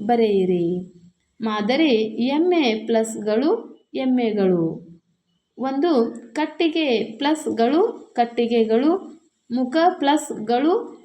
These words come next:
ಮುಖಗಳು. ಗ್ರಂಥ ಪ್ಲಸ್‌ಗಳು, ಗ್ರಂಥಗಳು. ನಾಲ್ಕು, ಕಣ್ಣು ಪ್ಲಸ್‌ಗಳು, ಕಣ್ಣುಗಳು.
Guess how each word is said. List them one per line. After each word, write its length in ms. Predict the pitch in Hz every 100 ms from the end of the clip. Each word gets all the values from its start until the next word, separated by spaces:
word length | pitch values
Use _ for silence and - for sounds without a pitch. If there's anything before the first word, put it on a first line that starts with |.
| 220
ಮುಖಗಳು. 800 | 226 226 226 226 254 320 403 - - _ _ _ _ _ _ _ _ - - - - - - _ _ _ _ _ _ _ _ _ _ _ _ _ _ _ _ _ - 220
ಗ್ರಂಥ 380 | 233 302 349 359 294 214 -
ಪ್ಲಸ್‌ಗಳು, 960 | 294 320 - - 220 226 262 359 392 -
ಗ್ರಂಥಗಳು. 840 | 214 247 247 240 247 233 262 349 - - - _ _ _ _ _ _ _ _ _ _ _ -
ನಾಲ್ಕು, 800 | 247 240 247 285 311 214 - -
ಕಣ್ಣು 420 | 302 320 349 370 -
ಪ್ಲಸ್‌ಗಳು, 1080 | 269 302 - - 214 226 302 466 - - -
ಕಣ್ಣುಗಳು. 920 | 226 208 202 190 185 190 - -